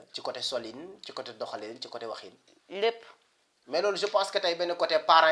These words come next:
Speaker 1: yi dinañ ci indi approche, maanaam tey dinañ xam ne ñuy yebee seeni doom, moo tax ñu war a
Speaker 2: Mhm.
Speaker 1: ñu naan yeb. Nit dafa am noo koy yebee. Ci
Speaker 2: Mhm.
Speaker 1: muy dem
Speaker 2: Te
Speaker 1: sëy.
Speaker 2: sëy dafa nekk lu discret.
Speaker 1: Mhm.
Speaker 2: Sëy boo xasee ba dugg, pour man warul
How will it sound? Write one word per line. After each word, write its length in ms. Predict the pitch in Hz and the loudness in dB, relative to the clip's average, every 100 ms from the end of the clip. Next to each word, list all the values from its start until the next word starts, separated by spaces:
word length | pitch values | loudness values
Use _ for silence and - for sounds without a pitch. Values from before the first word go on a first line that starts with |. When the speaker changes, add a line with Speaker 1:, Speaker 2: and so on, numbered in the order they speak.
| 160 | 4
Speaker 1:
yi 60 | |
dinañ 160 | 156 156 | -2 -6
ci 140 | 156 | -6
indi 120 | 151 147 | -4 -2
approche, 500 | - 139 165 208 - | -4 -4 -8 -6 -6
maanaam 320 | 151 143 135 | -2 -2 -2
tey 140 | 143 131 | -4 -8
dinañ 180 | 139 143 | -6 -4
xam 180 | 131 127 | -4 -6
ne 60 | |
ñuy 120 | 135 139 | -8 -6
yebee 220 | 135 131 | -4 -4
seeni 260 | - 131 127 | -6 -8 -4
doom, 180 | 117 113 | -4 -2
moo 160 | 127 | -2
tax 140 | 131 135 | -4 -6
ñu 100 | 135 | -2
war 140 | 131 | 0
a 60 | 123 | 0
Speaker 2:
Mhm. 60 | |
Speaker 1:
ñu 40 | 127 | -2
naan 160 | 123 120 | -6 -4
yeb. 180 | 127 - - _ _ _ _ _ _ 127 | -8 -8 -12 _ _ _ _ _ _ -12
Nit 80 | 143 | -4
dafa 180 | 123 147 | -2 -2
am 100 | 139 | -4
noo 140 | 135 | -4
koy 160 | 127 127 | -2 -2
yebee. 280 | 131 131 | -4 -4
Ci 60 | 160 196 | -6 -6
Speaker 2:
Mhm. 0 | |
Speaker 1:
muy 120 | 180 | -6
dem 100 | 131 | -4
Speaker 2:
Te 80 | 127 226 | 2 2
Speaker 1:
sëy. 80 | 330 254 233 | 6 4 4
Speaker 2:
sëy 40 | 190 | -2
dafa 200 | 208 214 | -4 -2
nekk 220 | 208 208 | -2 -2
lu 140 | 190 165 | -6 -8
discret. 480 | 180 - 185 160 - _ _ | -12 -8 -6 -6 -10 _ _
Speaker 1:
Mhm. 80 | 104 - _ _ - | -20 -20 _ _ -10
Speaker 2:
Sëy 380 | - 220 180 - _ _ _ _ - _ _ _ | 2 2 2 -6 _ _ _ _ -20 _ _ _
boo 180 | 160 190 | 0 0
xasee 320 | 220 214 202 | 0 0 0
ba 120 | 190 | 0
dugg, 300 | 180 196 147 - _ _ - - _ _ _ | -2 -2 -4 -14 _ _ -20 -20 _ _ _
pour 120 | - 196 | -10 -6
man 340 | 196 175 170 - _ _ _ _ _ _ _ _ _ _ _ _ | -4 -4 -6 -14 _ _ _ _ _ _ _ _ _ _ _ _
warul 540 | - 180 254 285 277 | -12 4 6 6 4